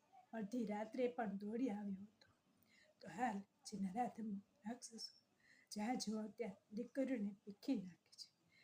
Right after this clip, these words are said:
ઉપરથી એના કરતૂતો પાપોને ઢાંકવા એની હત્યા કરી નાખવામાં આવે છે. તો શું દ્રૌપદી જેવી બીજી કોઈ નારી નથી? તેની પીડા એ પીડા નથી? શું એ રમત છે? કહો પ્રભુ.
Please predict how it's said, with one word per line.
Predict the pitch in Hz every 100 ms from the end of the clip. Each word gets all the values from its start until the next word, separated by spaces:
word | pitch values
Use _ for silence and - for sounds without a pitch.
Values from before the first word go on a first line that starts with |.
| - -
ઉપરથી | 226 262 - 240 202 -
એના | 202 214 196
કરતૂતો | 247 240 277 262 262
પાપોને | 240 - - 233 247 247 277 262 220
ઢાંકવા | 170 214 214 220
એની | 196 220 214 208 _ _ _ - -
હત્યા | 202 - 269 254
કરી | 247 202 196
નાખવામાં | 208 196 226 214 202
આવે | 202 262
છે. | - - - _ - _
તો | 226 214
શું | - 240 202 - _ _ _ -
દ્રૌપદી | 202 233 240 220 226
જેવી | - 214 220
બીજી | 196 208 208 214
કોઈ | - 233 220
નારી | 196 214 240
નથી? | 226 220 - 285 - _ _ _ _ _ _ _ -
તેની | 226 233
પીડા | - 262 277 262 - _ -
એ | 254
પીડા | - 220 233 247
નથી? | 254 - 330 - _ _ - _
શું | - 247 226 -
એ | 226
રમત | 196 220 240
છે? | 247 330 330 - _ _ _
કહો | - 240 302
પ્રભુ. | - 196 _